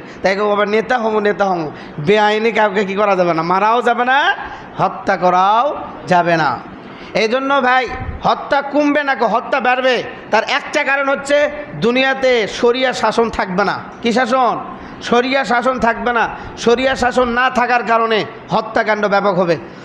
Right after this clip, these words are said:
<coughs> কেমন ব্যাপকতা হবে আর কেমন হত্যা হবে,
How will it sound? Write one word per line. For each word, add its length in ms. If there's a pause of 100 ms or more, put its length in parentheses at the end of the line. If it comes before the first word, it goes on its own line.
(400)
<coughs> 580
কেমন 340
ব্যাপকতা 500
হবে 260
আর 100
কেমন 460
হত্যা 440
হবে, 300